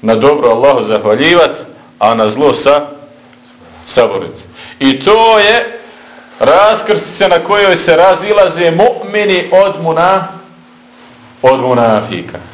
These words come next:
To je raskrsnica na kojoj se razilaze mu'mini od munafika. Zašto?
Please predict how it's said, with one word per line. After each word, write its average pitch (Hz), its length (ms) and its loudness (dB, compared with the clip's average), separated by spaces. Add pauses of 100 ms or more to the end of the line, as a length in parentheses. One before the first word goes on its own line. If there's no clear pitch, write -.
(540)
To 135 120 0
je 123 80 4
raskrsnica 175 840 0
na 147 100 2
kojoj 185 360 0
se 156 180 -2
razilaze 151 560 0
mu'mini 175 480 -2
od 170 220 2 (800)
munafika. 135 720 0 (420)
Zašto? 156 540 -2